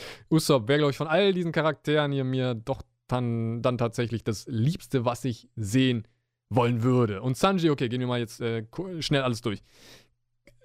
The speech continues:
Skill, äh, super hoch. Fähigkeiten, ja,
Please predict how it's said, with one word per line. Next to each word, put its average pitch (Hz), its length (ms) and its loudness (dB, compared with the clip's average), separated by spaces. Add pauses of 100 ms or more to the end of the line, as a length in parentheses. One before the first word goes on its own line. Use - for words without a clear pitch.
Skill, 196 440 4 (320)
äh, 110 160 -12
super 190 480 0
hoch. 185 360 -2 (360)
Fähigkeiten, 190 800 2 (380)
ja, 240 640 0